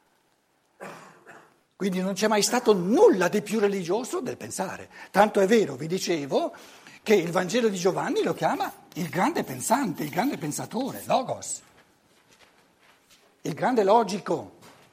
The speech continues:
Poi in, in greco logos, legein, significa sia la logica, il pensare,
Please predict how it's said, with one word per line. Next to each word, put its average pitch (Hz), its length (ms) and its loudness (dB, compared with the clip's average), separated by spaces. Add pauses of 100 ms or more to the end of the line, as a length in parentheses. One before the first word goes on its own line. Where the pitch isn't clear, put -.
(1600)
Poi 175 340 -2
in, 175 140 -4
in 170 240 -6
greco 196 540 -2
logos, 175 760 -2
legein, 165 560 0
significa 160 760 -8
sia 247 360 -2
la 117 140 -6
logica, 165 500 -10
il 233 140 -16
pensare, 160 600 -10